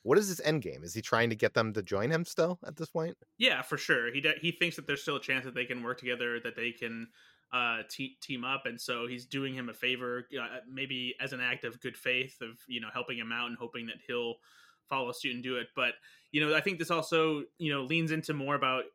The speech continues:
Speaker 2: giving us an idea of, uh, John Walker as a character, because Steve Rogers wasn't the kind of guy to throw his name around, throw his authority around, and, you know, dictate who should do what. You know, he, uh, until somebody, like,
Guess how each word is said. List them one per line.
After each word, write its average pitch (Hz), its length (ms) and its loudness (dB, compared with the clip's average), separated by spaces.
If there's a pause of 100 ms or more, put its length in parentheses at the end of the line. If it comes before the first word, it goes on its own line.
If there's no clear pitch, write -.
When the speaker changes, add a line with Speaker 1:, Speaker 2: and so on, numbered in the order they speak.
(220)
Speaker 2:
giving 151 220 0
us 143 120 -2
an 151 60 0
idea 131 420 2
of, 127 340 2 (420)
uh, 131 120 -4
John 139 280 2
Walker 139 280 2
as 120 100 0
a 110 40 -12
character, 143 480 0
because 120 380 -4 (340)
Steve 175 280 0
Rogers 156 340 6
wasn't 135 200 -4
the 131 100 -6
kind 139 200 2
of - 120 -4
guy 135 320 4
to 123 480 -4 (120)
throw 131 260 2
his 127 180 -2
name 127 220 -2
around, 127 480 2
throw 135 160 0
his 131 100 -2
authority 127 420 0
around, 120 540 -2 (100)
and, 117 440 0
you 135 80 -8
know, 120 140 -4 (120)
dictate - 540 -2 (380)
who 170 180 -2
should 131 180 -8
do 127 220 -2
what. 120 480 -2
You 147 100 -6
know, 131 180 2
he, 139 300 0
uh, 131 100 2
until 147 380 2
somebody, 143 440 2
like, 127 300 0